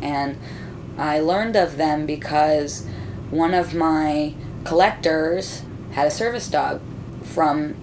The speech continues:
C C I, and I learned, I traveled with her, I traveled with the dog, his name is Travis,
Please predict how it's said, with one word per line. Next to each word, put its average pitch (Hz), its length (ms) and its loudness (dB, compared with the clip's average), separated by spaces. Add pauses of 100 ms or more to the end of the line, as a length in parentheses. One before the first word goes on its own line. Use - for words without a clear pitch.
(120)
C - 240 -4
C 156 240 0
I, 156 400 0 (180)
and 151 540 0
I 156 160 2
learned, 170 480 2
I 156 80 4
traveled 165 460 4
with 165 280 2 (520)
her, 156 500 4 (480)
I - 60 -4
traveled 151 340 0
with 170 140 2
the 175 60 0
dog, 156 360 4
his 165 140 -2
name 147 100 0
is 147 160 -4
Travis, - 840 -4